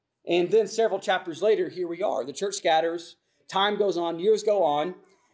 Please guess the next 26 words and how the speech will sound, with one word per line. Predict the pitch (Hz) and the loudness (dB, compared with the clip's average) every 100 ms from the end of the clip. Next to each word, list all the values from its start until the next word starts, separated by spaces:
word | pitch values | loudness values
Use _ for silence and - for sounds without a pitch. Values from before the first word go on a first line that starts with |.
| - | -2
and, | 175 175 | 0 2
uh, | 165 | 0
it's | 185 | -4
one | 185 | -4
of | 202 | -2
those | 196 | -4
callback | - 196 202 214 208 | -2 0 2 0 0
moments, | 170 151 190 - - - _ _ _ _ _ - | -2 -2 -4 -6 -8 -10 _ _ _ _ _ -4
uh, | 151 | -2
that | 151 165 | 0 0
we | 156 | -2
talked | 190 190 | -4 -2
about | 190 180 | -2 0
earlier, | 185 165 135 139 156 _ _ _ _ | 0 2 0 -2 -6 _ _ _ _
but | 151 196 | -2 0
it | |
has | 190 | 0
been | 180 | -2
several | - - 220 233 226 | -2 0 0 0 -6
years | 208 202 131 156 - | -2 -2 0 -4 -8
since | 165 | -10
the | - | -8
scattering | - 196 180 180 185 160 | -4 0 0 0 0 -4
of | |
the | 151 | -6
church, | - 220 190 - | 0 0 0 -4